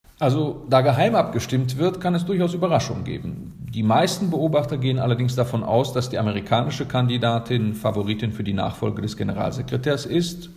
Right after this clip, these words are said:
Eine Wahl von Ismailov, also vom russischen Kandidaten, wäre schon eine dicke Überraschung.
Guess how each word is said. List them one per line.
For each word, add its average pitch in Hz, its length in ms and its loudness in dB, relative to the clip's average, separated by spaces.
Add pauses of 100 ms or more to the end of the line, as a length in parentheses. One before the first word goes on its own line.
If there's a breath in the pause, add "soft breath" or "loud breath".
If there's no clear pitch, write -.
(100)
Eine 123 400 2
Wahl 117 280 4
von 131 200 -4
Ismailov, 117 560 0
also 104 160 -4
vom 107 140 -2
russischen 127 380 -2
Kandidaten, 123 840 0
wäre 104 140 0
schon 110 160 -2
eine 104 100 0
dicke 98 220 -6
Überraschung. - 580 -8